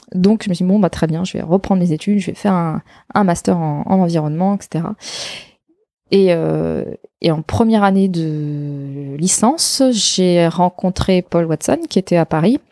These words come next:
Euh, Sea Shepherd n'existait pas en France à l'époque. Euh, il a fait une petite conférence un dimanche, euh, on devait être, euh, trente à quarante personnes à tout casser. Et, euh, et là, j'ai entendu un discours qui m'a, euh,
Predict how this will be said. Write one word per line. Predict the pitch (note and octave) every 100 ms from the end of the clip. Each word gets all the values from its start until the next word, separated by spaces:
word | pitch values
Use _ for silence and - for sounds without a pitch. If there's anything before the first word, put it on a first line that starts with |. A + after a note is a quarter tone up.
| _ _ _ - E3+
Euh, | D#3+ D3+
Sea | D3+ -
Shepherd | F3 F3+ E3
n'existait | D#3 - E3+
pas | F#3+ A#3+
en |
France | A3+ A3+ -
à | F3+
l'époque. | F3 C#4 - - - - - - - _
Euh, | F3 E3
il | E3+
a | E3+
fait | A#3+
une | G#3+
petite | - A#3
conférence | - A3 - F#3+ F#3+ A#3+
un | F#3
dimanche, | E3+ F3+ F#3 G3 G#3+ -
euh, | E3 D#3+
on | D#3+ E3
devait | E3+
être, | E3+ E3+ -
euh, | A#1+ - - - - _ _ _ _ _
trente | - F#3 F#3+
à | -
quarante | - F3 F3+
personnes | - F3 - F#3+ G3+
à | E3+ E3+
tout | -
casser. | F#3 F3 - A3 - - - - - - _ -
Et, | G3 F#3
euh, | E3+ E3+ E3 E3 E3 E3
et | F#3
là, | G3+ B3
j'ai | F#3+
entendu | E3+ F#3+ F#3
un | F3
discours | E3+ F3 - A#3
qui | - F3+
m'a, | D#3+ D#3+ D3+ C#3 D#3 - _ - - _ _ _ -
euh, | E3 D#3 D3